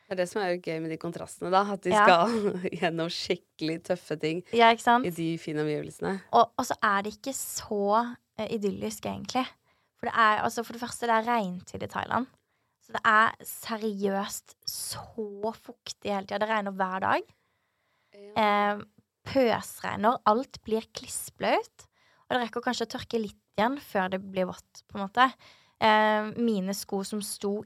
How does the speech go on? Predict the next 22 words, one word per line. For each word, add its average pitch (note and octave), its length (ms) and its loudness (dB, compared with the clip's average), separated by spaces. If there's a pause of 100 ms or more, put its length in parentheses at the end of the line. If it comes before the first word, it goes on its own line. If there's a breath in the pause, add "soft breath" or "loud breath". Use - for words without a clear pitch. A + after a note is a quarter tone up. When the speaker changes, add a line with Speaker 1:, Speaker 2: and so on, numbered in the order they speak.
Speaker 2:
inni F3+ 500 0
en F3 100 -4
container F#3+ 540 -2
litt F#3+ 240 -4
unna F#3 180 -2
campen, F3+ 440 -2 (560)
de - 120 -4
hadde G#3+ 140 0
stått - 240 -6
der, G#3 80 -4
altså, G#3 200 -2
det G#3 140 0
vokste - 500 -10
seriøst F#3 460 -6
sopp. - 340 -2 (760)
Fysisk - 580 -4
sopp. - 240 -2 (100)
Det G#3+ 160 -2
ser G#3 220 2
ut - 80 -12
som G3+ 120 -2
små F#3+ 600 0